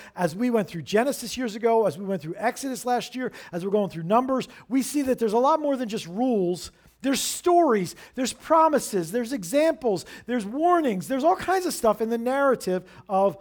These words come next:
the law. And then maybe Joshua and Judges had been written, maybe Ruth, but that's about it. Maybe Job. There's not a lot of stuff that predates the Psalms. And so when he says the law, he's talking about the Word of God,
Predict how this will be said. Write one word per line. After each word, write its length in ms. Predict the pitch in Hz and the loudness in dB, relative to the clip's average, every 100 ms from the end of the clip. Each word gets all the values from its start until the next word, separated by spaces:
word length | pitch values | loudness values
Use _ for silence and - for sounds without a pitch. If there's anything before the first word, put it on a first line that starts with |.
| - | -12
the 160 | 131 190 | 0 2
law. 420 | 185 185 147 - _ _ _ _ _ _ _ _ - | 4 2 0 -6 _ _ _ _ _ _ _ _ -4
And 80 | 294 | 0
then 160 | 269 | 2
maybe 420 | 240 247 254 226 - _ _ 120 | 2 2 0 -2 -6 _ _ -2
Joshua 920 | 226 220 208 - 226 214 214 208 214 | 4 6 4 -2 0 2 4 4 2
and 300 | 160 156 139 | -2 -8 -6
Judges 480 | - 226 190 214 170 | 2 4 4 -2 -4
had 160 | 208 | -6
been 160 | 180 190 | -4 -2
written, 320 | 190 202 190 | -4 -4 -6
maybe 280 | 165 165 156 | -4 -6 -6
Ruth, 440 | 151 240 254 - - - | 0 0 0 -4 -20 -18
but 100 | - | -4
that's 180 | 208 349 | 0 0
about 200 | 381 302 | 2 2
it. 240 | 311 269 - _ _ | 2 0 -4 _ _
Maybe 180 | 208 233 | -4 -4
Job. 540 | 160 185 196 262 254 - _ _ _ | -2 0 2 0 -4 -12 _ _ _
There's 160 | - 233 | -8 -2
not 200 | 285 349 | 4 6
a 60 | 330 | 4
lot 340 | 208 254 349 | 4 6 6
of 80 | 285 | 4
stuff 300 | - 220 214 - - | 0 0 0 -4 -2
that 180 | 226 | -2
predates 800 | 226 247 294 196 262 262 - - _ - | 0 0 2 2 -2 -4 -8 -16 _ -10
the 80 | 202 | -8
Psalms. 640 | - 320 302 - - - _ _ - | 0 2 0 -4 -18 -20 _ _ -18
And 100 | 185 | -6
so 100 | 294 | -2
when 140 | 269 269 | 2 0
he 60 | |
says 300 | 214 320 294 | 2 2 2
the 120 | 208 | 2
law, 320 | 226 285 320 233 | 4 6 6 6
he's 180 | 233 | 2
talking 240 | - 311 330 | -2 -2 0
about 180 | 262 226 | -2 -2
the 60 | |
Word 300 | 208 214 254 | -6 -2 0
of 120 | 247 | -2
God, 360 | 170 285 247 - | 0 4 4 2